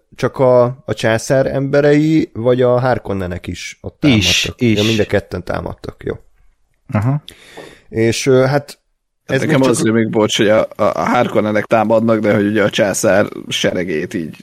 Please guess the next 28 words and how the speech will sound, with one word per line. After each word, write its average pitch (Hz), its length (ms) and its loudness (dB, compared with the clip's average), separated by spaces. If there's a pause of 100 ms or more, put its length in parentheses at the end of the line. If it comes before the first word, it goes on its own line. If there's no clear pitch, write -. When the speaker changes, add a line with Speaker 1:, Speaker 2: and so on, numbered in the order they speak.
(220)
Speaker 3:
kérik, 80 380 -4
hogy 76 320 -6
akkor - 280 -10 (160)
hello, 73 260 -6
srácok, - 400 -6
küldjetek - 460 -8
már 67 160 -6
egy 71 80 -8
pár 73 240 -6 (1000)
Speaker 2:
Aha, - 200 0
Speaker 3:
osztagot. - 440 -4
Speaker 2:
erősítésnek, 113 1080 0
igen. 110 360 0 (120)
Speaker 1:
Igen, 104 240 -2
mondjuk 117 300 0
erről 120 220 4
majd 120 200 0
beszélünk, 120 400 0
de 113 160 2
ilyen 113 180 2
szempontból 113 420 -2
nek-, 107 140 -2
szerintem 110 400 -2
a 107 60 0
jelmez 107 540 -2
tervezés 104 540 2
az 104 100 0
elég, 98 400 0